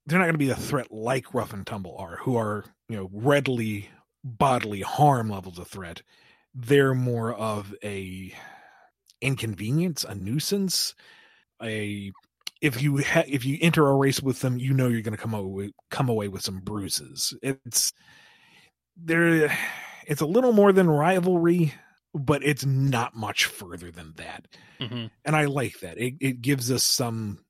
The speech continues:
Speaker 1: room within the greater cast to have conflict that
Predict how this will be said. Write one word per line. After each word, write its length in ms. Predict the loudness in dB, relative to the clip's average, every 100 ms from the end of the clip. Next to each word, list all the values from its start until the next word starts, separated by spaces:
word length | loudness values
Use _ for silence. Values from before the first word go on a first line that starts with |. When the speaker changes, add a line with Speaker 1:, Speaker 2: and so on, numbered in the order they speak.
| _ _
Speaker 1:
room 460 | 0 4 6 4 0
within 580 | -4 -4 -6 -4 -4
the 80 | -6
greater 360 | -6 -4 -4 -6
cast 520 | -6 -6 -6 -4 -6
to 80 | -6
have 720 | -8 -4 -2 -2 -6 -10 -18 _ _ -18
conflict 680 | -6 -4 -4 -6 -8 -8 -10
that 160 | -12